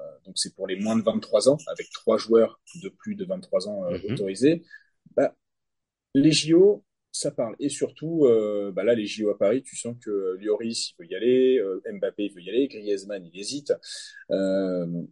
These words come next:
Speaker 2: Ah, ça motive, il y a, il y a une saveur
Speaker 1: ça, ça,
Speaker 2: particulière.
Speaker 1: ça, voilà. Euh, et, et c'est peut-être là où, oui, peut-être en-, Henry pour, euh, gérer, euh, les deux, trois égos qui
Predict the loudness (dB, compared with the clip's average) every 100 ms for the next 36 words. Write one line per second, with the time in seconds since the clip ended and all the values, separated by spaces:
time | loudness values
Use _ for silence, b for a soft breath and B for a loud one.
0 | _ _ -20 -8 -2 4 6 6 6 6
1 | 4 4 4 2 2 2 6 6 6 6
2 | 6 6 4 2 _ _ _ 6 6 6
3 | 0 B B _ -4 -4 -4 -4 -4 -4
4 | -6 -6 -8 2 2 2 -12 -18 _ _
5 | _ _ -8 -4 -2 2 2 2 4 4
6 | 4 -4 -8 0 2 2 2 0 2 2
7 | 0 2 2 2 0 -2 -4 -4 2 4
8 | 6 2 -2 -6 -4 0 2 2 0 -8
9 | -10 -8 -8 -10 -10 -14 -6 -6 0 2
10 | 2 0 0 0 0 -4